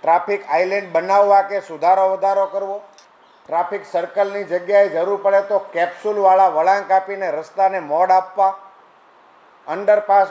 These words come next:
બનાવવા પડે તો અંડરપાસ અને ફ્લાયઓવર જ્યાં છે ત્યાં ફ્લાયઓવર ન હોય ત્યાં બનાવવામાં આવે, ટ્રાફિક માટે ક્યાંય પણ વન વે કરવા પડે તો એ વન વે કરવાની વ્યવસ્થા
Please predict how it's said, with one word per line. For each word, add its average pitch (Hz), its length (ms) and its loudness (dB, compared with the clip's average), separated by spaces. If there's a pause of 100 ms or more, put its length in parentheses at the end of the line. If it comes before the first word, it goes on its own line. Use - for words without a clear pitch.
બનાવવા 196 360 2
પડે 190 260 0
તો 196 140 -6
અંડરપાસ 190 680 -2
અને 185 200 -6
ફ્લાયઓવર 202 600 -2
જ્યાં 185 320 -6
છે 190 120 -4
ત્યાં 185 300 -4
ફ્લાયઓવર 190 540 2
ન 156 120 -8
હોય 185 460 2
ત્યાં 220 340 0 (380)
બનાવવામાં 185 680 0
આવે, 196 200 2 (1500)
ટ્રાફિક 175 400 -2
માટે 196 380 0 (1400)
ક્યાંય 196 280 0
પણ 185 220 -2
વન 165 280 -2
વે 240 140 4
કરવા 202 360 4
પડે 190 260 2
તો 190 120 -2
એ 175 160 2
વન 170 180 -4
વે 196 140 2
કરવાની 180 500 -2
વ્યવસ્થા 170 540 0